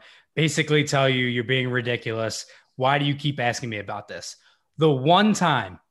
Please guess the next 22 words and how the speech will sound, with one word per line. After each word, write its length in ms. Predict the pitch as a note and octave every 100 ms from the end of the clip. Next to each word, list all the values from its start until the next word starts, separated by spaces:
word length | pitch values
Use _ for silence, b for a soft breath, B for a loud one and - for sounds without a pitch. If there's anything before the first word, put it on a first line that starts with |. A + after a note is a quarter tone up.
| -
Brett 180 | D3 C#3
Brown 460 | C#3 C3 A2 G#2 - b _
decided 480 | C#3+ C#3 C#3 C3 A2+
to 100 | A#2+
say, 460 | - B2 A2+ G#2 - _ _ _ _ _ _ _ _
"You 100 | D#3+
know 160 | F3+ F#3
what? 320 | E3+ E3+ - - _ _ _ _ _ _ _ _
I 180 | E3 F#3+
want 260 | F#3 F3 D#3
Ben 160 | D#3+
Simmons 320 | D3+ D3+ C3
to 80 | C#3
just 220 | A#2 A#2+ -
shoot 300 | - F#3+ G3
a 100 | C#3
three-pointer 880 | - E3 E3 C#3+ D3 D3 C#3 C3 b b b
at 140 | B2+
least 220 | D3 C3+ G#2+
once 440 | G2 C3+ D3+ C#3+
a 60 | C3
game. 360 | A#2+ G#2 F#2